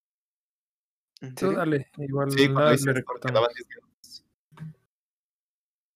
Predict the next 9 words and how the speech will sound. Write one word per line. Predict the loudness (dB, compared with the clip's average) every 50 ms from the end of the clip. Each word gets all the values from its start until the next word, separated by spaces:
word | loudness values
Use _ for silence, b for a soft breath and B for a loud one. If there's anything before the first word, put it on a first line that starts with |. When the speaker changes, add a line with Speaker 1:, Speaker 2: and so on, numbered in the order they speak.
| _ _ _ _ _ _ -2 0
Speaker 2:
Va, | 0 0 -2 -6 -10 -6
dale | -2 0 2 2 2 2 2
y | 2 0 0 0
ya | -2 -2 -2
ahorita. | -4 -6 -8 -10 -2
Speaker 3:
No, | 0 0 0
quedan | 2 0 0 0
como | 0 -4 -6 -6
cinco. | -6 -6 -6 -6 -10 -12 -18